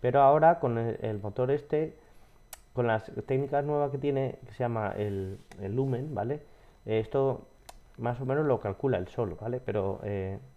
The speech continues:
simplemente lo que quiero es que entendáis es que la iluminación a tiempo real, eh, es, está basada en eso, en,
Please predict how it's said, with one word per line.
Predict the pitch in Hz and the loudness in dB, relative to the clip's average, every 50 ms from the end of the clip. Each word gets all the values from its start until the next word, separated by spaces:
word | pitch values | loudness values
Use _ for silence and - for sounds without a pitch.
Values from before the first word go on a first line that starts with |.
| - - - - | -20 -20 -14 -10
simplemente | 123 113 135 131 135 131 151 151 - | -4 -2 0 0 2 2 0 0 0
lo | 120 110 120 113 | -2 -6 -6 -6
que | - 110 | -6 -6
quiero | 107 139 131 131 | -4 -4 -4 -2
es | 135 | -4
que | - | -4
entendáis | 151 143 143 139 139 139 143 139 | -2 -2 0 0 2 0 0 -2
es | - - - | -6 -14 -6
que | - 131 123 117 110 - - - - - - | -2 0 0 0 -2 -4 -12 -20 -20 -10 -6
la | 110 | -4
iluminación | 113 117 110 110 104 101 - 131 131 | -4 -2 -2 -2 -4 -4 -2 -2 -2
a | 135 131 | -2 -2
tiempo | 147 147 135 135 139 135 131 127 127 127 123 | -2 -6 -2 0 2 2 4 2 2 2 0
real, | 113 123 123 131 139 160 170 - - - - - - - - - - - - - - - - - | 0 0 0 0 0 0 -4 -10 -18 -20 -20 -20 -20 -20 -20 -20 -20 -20 -20 -20 -20 -20 -16 -4
eh, | - 110 110 107 101 - 95 | 0 0 2 2 2 0 -4
es, | 104 - - | -6 -8 -10
está | - - - - 123 | -16 -16 -2 0 0
basada | 123 135 131 - 139 127 | 0 0 0 0 0 2
en | 107 120 | 2 0
eso, | 127 - - 98 | -2 -2 -2 -2
en, | 98 104 104 - | -2 -2 -4 -6